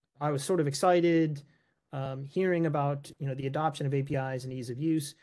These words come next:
Uh, in the last two days, we've made, uh, significant updates to developer dot webex dot com. I'm gonna show, uh, a,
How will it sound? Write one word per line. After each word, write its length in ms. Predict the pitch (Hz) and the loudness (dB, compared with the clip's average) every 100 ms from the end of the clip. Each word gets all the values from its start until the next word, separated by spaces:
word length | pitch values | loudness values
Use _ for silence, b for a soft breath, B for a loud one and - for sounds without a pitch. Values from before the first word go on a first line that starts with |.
| b b b - | b b b -20
Uh, 60 | - _ _ _ - | -20 _ _ _ -4
in 180 | 165 165 | 2 2
the 100 | 151 | 2
last 380 | 180 208 - | 2 0 -4
two 160 | - 240 | -6 -2
days, 440 | 208 170 170 160 | 2 2 2 0
we've 160 | 170 151 | -2 -2
made, 520 | 147 160 175 175 170 | 0 0 0 -2 -4
uh, 140 | - 151 | -6 -6
significant 600 | 143 143 160 170 165 147 | -4 -2 0 0 0 2
updates 460 | 143 143 139 139 - | 0 0 -2 -2 -6
to 140 | 147 | -6
developer 460 | 139 139 156 147 147 | -2 0 0 0 0
dot 180 | 135 | -2
webex 400 | 139 139 131 127 | -2 -4 -4 -8
dot 220 | - 127 143 | -8 -8 -8
com. 320 | 135 139 143 B B B B B | -10 -10 -12 B B B B B
I'm 120 | 180 220 | 2 6
gonna 120 | 208 | 4
show, 520 | - 202 190 185 175 | 4 6 8 8 4
uh, 460 | - 139 135 135 - _ _ - | 2 0 0 -4 -10 _ _ -10
a, 180 | 139 147 | -6 -6